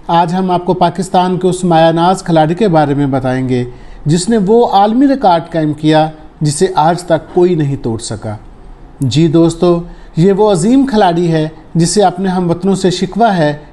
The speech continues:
कि उन्होंने इसकी उस तरह कदर नहीं की जिसका वो हकदार था। आज की वीडियो में हम आपको ये भी बताएंगे कि इस अजीम खिलाड़ी ने वर्ल्ड रिकॉर्ड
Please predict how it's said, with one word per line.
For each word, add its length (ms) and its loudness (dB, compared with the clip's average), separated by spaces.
कि 60 2
उन्होंने 440 2
इसकी 540 0
उस 200 0
तरह 220 2
कदर 320 -2
नहीं 300 0
की 280 0
जिसका 360 0
वो 360 0
हकदार 520 -2
था। 220 -8
आज 220 0
की 120 0
वीडियो 340 2
में 260 0
हम 160 2
आपको 240 0
ये 180 2
भी 140 2
बताएंगे 600 2
कि 80 2
इस 260 -2
अजीम 460 4
खिलाड़ी 460 2
ने 140 2
वर्ल्ड 300 2
रिकॉर्ड 360 2